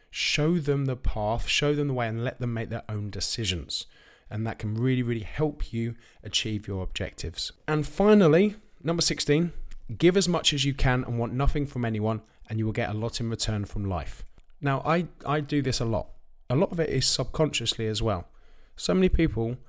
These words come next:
that I went for a few beers with said to me, "Jamie, you never pitch me anything. You never ask me for anything. You give me a lot, and it's incredible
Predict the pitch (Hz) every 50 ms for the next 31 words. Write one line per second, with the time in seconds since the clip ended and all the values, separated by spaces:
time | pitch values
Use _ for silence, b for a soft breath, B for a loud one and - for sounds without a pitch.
0 | b b b b - - 135 139 135 139 135 135 135 - - - - - - -
1 | - 131 - 151 160 147 123 135 131 127 127 113 - - 110 110 110 - - -
2 | - - - - - - - - - - - 151 143 - 143 139 135 131 127 131
3 | 127 - - - _ - - - - 165 160 151 147 156 170 160 156 143 - -
4 | 147 139 - - - - 113 110 110 110 107 95 - 82 76 73 - - _ -
5 | - 131 135 139 131 - - - 139 151 147 139 - - 156 147 139 - 143 139
6 | 147 139 135 147 139 143 143 143 135 135 - - _ - 120 110 - - 131 127
7 | 117 127 120 117 113 113 120 123 123 - - - - - _ _ - 113 110 107
8 | 107 107 107 - b b b b b b b b b b - 143 139 - - 151
9 | 143 139 - 151 135 127 123 117 120 110 95